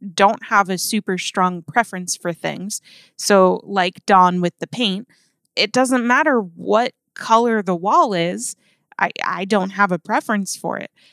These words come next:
But the person who is asking wants your input, and understanding that the desire for your input, the desire for your connection to this is what's important. It's not so much having an,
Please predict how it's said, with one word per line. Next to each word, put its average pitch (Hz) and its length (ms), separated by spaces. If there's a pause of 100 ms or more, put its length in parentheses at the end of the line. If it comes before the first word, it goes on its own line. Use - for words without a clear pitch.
(200)
But 202 260
the 196 80
person 240 520
who 190 220
is 170 240 (120)
asking 175 600
wants 185 380
your 175 140 (100)
input, 180 460 (720)
and 185 380 (100)
understanding 208 920
that 170 320 (220)
the 175 520 (400)
desire 190 540
for 190 160
your 170 140
input, 185 380 (160)
the 180 180
desire 185 500
for 180 180
your 170 440 (440)
connection - 800 (340)
to 185 260
this - 400
is 170 220
what's 170 240
important. 160 560 (380)
It's 196 240
not 202 220
so 208 120
much 190 260
having 190 500
an, 165 160